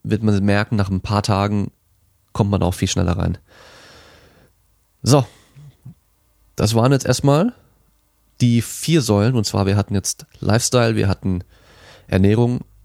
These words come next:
wir hatten Training und wir haben jetzt Erholung gehabt. Und beim nächsten Mal kommt der aktuelle Trend- und Hassbegriff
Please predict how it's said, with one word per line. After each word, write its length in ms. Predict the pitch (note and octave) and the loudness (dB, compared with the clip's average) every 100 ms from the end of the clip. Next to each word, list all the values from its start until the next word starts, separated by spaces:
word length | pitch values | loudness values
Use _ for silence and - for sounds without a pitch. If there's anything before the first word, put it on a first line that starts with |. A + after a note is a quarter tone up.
| - - | -20 -6
wir 140 | - | -2
hatten 160 | F2+ - | -2 -2
Training 420 | - G#2+ A2 A2 | -2 0 0 -2
und 140 | - G2 | -2 0
wir 40 | |
haben 120 | F#2 | 0
jetzt 180 | F#2 - | -2 -2
Erholung 340 | G2 G#2+ G2+ | 0 0 2
gehabt. 300 | F#2 F#2 - | 0 -4 -4
Und 40 | F2+ | -4
beim 100 | F2 | -2
nächsten 320 | F#2 - A2 | 0 -2 -2
Mal 140 | G2 | -2
kommt 460 | F#2+ G#2 G2+ G#2+ - _ _ _ _ _ _ _ _ - - | 0 -2 -2 -4 -12 _ _ _ _ _ _ _ _ -8 -4
der 140 | - | -2
aktuelle 420 | - - G#2 F2+ | -4 0 0 0
Trend- 340 | - - G2 G2+ | -2 -2 -2 -2
und 140 | F#2+ | -2
Hassbegriff 600 | A#2 - G#2 G#2 G#2+ | -2 -2 -2 -2 -2